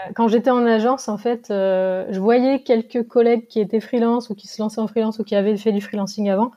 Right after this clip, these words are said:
Et je me disais, mais comment ils font pour trouver des clients ? Euh, ça a l'air hyper compliqué. Enfin, euh, et moi, ça m'est un peu tombé dessus par hasard parce que j'ai pas trop eu le choix. Et aujourd'hui, je me dis, mais heureusement.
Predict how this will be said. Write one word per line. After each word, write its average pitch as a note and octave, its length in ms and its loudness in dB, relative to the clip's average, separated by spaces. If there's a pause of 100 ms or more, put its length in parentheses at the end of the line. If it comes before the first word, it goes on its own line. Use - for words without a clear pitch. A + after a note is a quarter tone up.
(520)
Et A#3 120 4
je G3+ 80 4
me G#3 120 4
disais, G3+ 360 4
mais G3+ 120 2
comment G3+ 220 2
ils G3+ 100 4
font G#3 160 0
pour G3+ 140 -4
trouver G#3 200 0
des F#3+ 120 2
clients ? G3 600 0
Euh, F3+ 120 -2
ça F#3 140 -10
a - 20 -4
l'air F#3 120 -4
hyper F#3 240 -8
compliqué. F#3+ 420 -8
Enfin, F3+ 200 -16 (800)
euh, F#3 600 0
et A3 120 0
moi, A#3+ 220 4
ça B3 160 2
m'est G3+ 120 2
un G3+ 100 2
peu G#3+ 160 -2
tombé A3+ 320 4
dessus G#3+ 240 -6
par A3 240 2
hasard G#3+ 320 2
parce - 120 -20
que A3 80 -4
j'ai G3 120 0
pas G3+ 100 -2
trop G#3+ 160 -2
eu G3+ 40 2
le G3 60 -2
choix. A#3+ 440 0 (180)
Et G#3 100 0
aujourd'hui, G3+ 460 2
je A3+ 60 0
me F#3+ 140 -2
dis, G3+ 140 -2
mais F#3 260 -2
heureusement. G#3+ 520 0